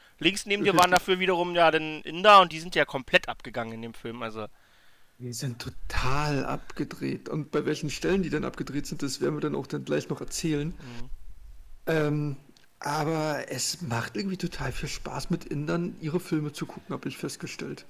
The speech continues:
Speaker 1: Ja, also zu neunzig Prozent macht das viel Spaß. Was mir keinen
Speaker 2: Ja.
Speaker 1: Spaß gemacht daran hat, ist, dass die alle so unendlich unpünktlich kamen. Die meisten sind so zehn, fünfzehn
Speaker 2: Ja.
Speaker 1: Minuten nach Filmbeginn erst gekommen.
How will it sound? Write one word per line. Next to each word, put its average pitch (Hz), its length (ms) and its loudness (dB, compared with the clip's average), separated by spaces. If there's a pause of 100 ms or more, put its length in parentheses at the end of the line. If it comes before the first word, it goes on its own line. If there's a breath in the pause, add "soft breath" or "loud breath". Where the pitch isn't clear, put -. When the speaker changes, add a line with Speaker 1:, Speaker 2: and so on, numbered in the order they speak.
(140)
Speaker 1:
Ja, - 160 -14
also 160 240 2 (280)
zu - 160 -8
neunzig 175 360 4
Prozent - 400 -2
macht 349 160 -6
das 220 120 -8
viel - 180 -8
Spaß. 302 580 -2 (400 soft breath)
Was - 180 -2
mir 170 120 -2
keinen 196 320 6
Speaker 2:
Ja. 151 80 2
Speaker 1:
Spaß 196 240 2
gemacht 202 320 -2
daran 202 160 0
hat, 208 100 -4
ist, 180 120 -10
dass 160 120 2
die - 140 -4
alle 147 180 4
so 135 220 -6
unendlich 160 460 -2
unpünktlich 143 580 -8
kamen. 131 180 2
Die 139 60 -2
meisten 147 300 4
sind 170 100 -12
so 160 80 -6
zehn, 175 260 4
fünfzehn 185 360 -4
Speaker 2:
Ja. 170 40 -2
Speaker 1:
Minuten 170 180 -2
nach 156 140 6
Filmbeginn 170 460 0
erst 135 160 0
gekommen. 135 580 0